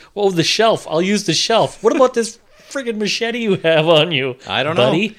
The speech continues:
Speaker 2: It's true. Why would he hit it with the shelf if he had a machete hanging from his belt? Maybe he was worried about being too close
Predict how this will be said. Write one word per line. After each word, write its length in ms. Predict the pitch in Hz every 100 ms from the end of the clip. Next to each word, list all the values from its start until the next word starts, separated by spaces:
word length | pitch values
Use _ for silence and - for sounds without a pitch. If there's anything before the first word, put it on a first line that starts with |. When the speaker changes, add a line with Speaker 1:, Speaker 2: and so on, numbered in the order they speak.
| -
Speaker 2:
It's 200 | 139 -
true. 240 | - 160
Why 260 | 98 113 135
would 120 | 139
he 120 | 131
hit 100 | 123
it 100 | 117 110
with 120 | -
the 60 |
shelf 360 | 107 - 113 -
if 80 | -
he 80 | 113
had 100 | 107
a 40 |
machete 420 | 101 - 113 107
hanging 260 | 92 104 101
from 140 | -
his 100 | 95
belt? 320 | - 110 107 - -
Maybe 400 | 120 139 190 226
he 140 | 190 190
was 180 | 156
worried 380 | 117 113 131 131
about 240 | 110 104 107
being 200 | 107 101
too 240 | - 117
close 600 | 110 - 107 110 - -